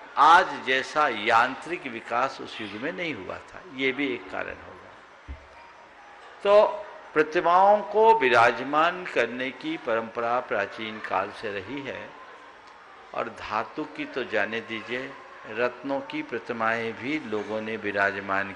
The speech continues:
की है, और मूल बद्री में आप जाकर देख लीजिए, वो रत्नमय जिन बिंबों के दर्शन करके आप अपने आप को धन्य कर सकेंगे।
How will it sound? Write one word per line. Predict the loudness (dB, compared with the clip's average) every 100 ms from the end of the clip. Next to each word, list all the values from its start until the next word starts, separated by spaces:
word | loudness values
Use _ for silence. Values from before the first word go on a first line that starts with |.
| -8
की | -6
है, | -4 -6 -6 -10 -18 -20 -8 -2
और | 0
मूल | 0 -2 0 2
बद्री | 2 2 0 -2
में | 0
आप | 0 0 0
जाकर | -2 0 -4
देख | -4 -4 -6 -6
लीजिए, | -8 -6 -6 -6 -10 -18 -10
वो | 0
रत्नमय | 2 2 0 -6 -2 -2 -2
जिन | -2 -6 -4
बिंबों | -6 -4 -4
के | -2 -2
दर्शन | -2 -2 -4 -6 -6 -4
करके | -4 -2 0
आप | 0 0
अपने | -6 -8 -4
आप | -4 -4 -8
को | -8
धन्य | -8 -8 -10
कर | -4 -2
सकेंगे। | -2 -6 -8 -8 -6 -6 -6